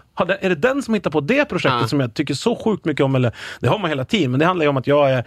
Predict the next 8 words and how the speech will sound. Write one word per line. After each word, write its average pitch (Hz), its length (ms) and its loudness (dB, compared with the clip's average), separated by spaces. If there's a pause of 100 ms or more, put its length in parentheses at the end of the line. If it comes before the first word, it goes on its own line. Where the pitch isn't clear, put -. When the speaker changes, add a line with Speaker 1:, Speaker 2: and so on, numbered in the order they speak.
(400)
Speaker 1:
snabbt - 420 -2
dömande 147 380 0
människa 147 320 0
också. 117 360 -2
Som, 131 360 2
som 143 180 0
liksom 120 520 0
måste 139 640 0